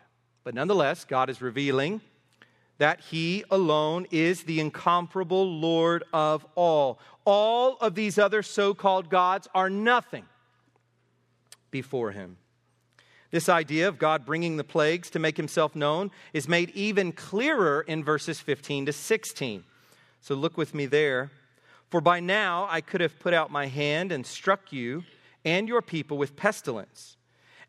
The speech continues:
and you would have been cut off from the earth. But for this purpose I have raised you up to show, to show you my power, so that my name may be proclaimed in all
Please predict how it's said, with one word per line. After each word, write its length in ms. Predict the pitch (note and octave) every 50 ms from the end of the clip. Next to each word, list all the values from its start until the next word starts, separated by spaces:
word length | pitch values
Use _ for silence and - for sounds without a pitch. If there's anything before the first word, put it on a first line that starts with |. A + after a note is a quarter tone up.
| _
and 180 | F#3 F#3+ G3 E3
you 100 | G3+ A#3
would 100 | A3+ A3+
have 120 | G#3+ F3+ C#3+
been 180 | F#3 F3 F3
cut 260 | F3 - - F#3+ F#3
off 320 | E3 C#3+ C#3+ D3+ D#3+ - - -
from 240 | - _ - C#3 C3+
the 120 | C3+ D3+ F#3
earth. 400 | G#3+ G3+ D#3 C3 - - - _ _ _ _ _ _ _ _ _ _ - - _
But 220 | - G#3 G3+ -
for 260 | - - A3 A3+ A3+ A#3+
this 240 | G3+ G#3+ F#3+ -
purpose 500 | - - - C#4 D4 G3+ - F3 D#3 - - -
I 100 | E3 E3
have 140 | E3 D3
raised 380 | C#3+ D3+ D#3 D#3 D#3 D3 - -
you 100 | F#3 G#3
up 160 | G#3+ G3+ -
to 80 | - F3+
show, 360 | E3 - - F#3+ F3+ F3 E3+ - _ _ -
to 100 | - F3
show 320 | - - - G#3 G#3+ A3
you 240 | A#3 G3+ E3 E3+ E3+
my 200 | D#3+ E3 D#3 D#3
power, 680 | - - - - F3+ G3 F#3+ E3+ C#3+ A#2+ G#2+ F#2+ F2+ - _ _ _ _ _ _ _ _ _ _ _ _
so 180 | - - G3 F3+
that 160 | D#3+ F3 -
my 200 | E3+ D#3+ D3+ D3+
name 420 | D#3 D#3 E3 E3+ F3+ F#3 G3 G3
may 120 | F#3 F3 D#3+
be 120 | C#3 D#3
proclaimed 760 | C#3 - C#3+ B2+ - - - D#3+ D#3 D#3 D#3 D#3 D#3+ D#3+ C#3 -
in 140 | - C3+ C3+
all 500 | - - C#3 C#3 C#3 C#3 C3 B2+ B2+ B2+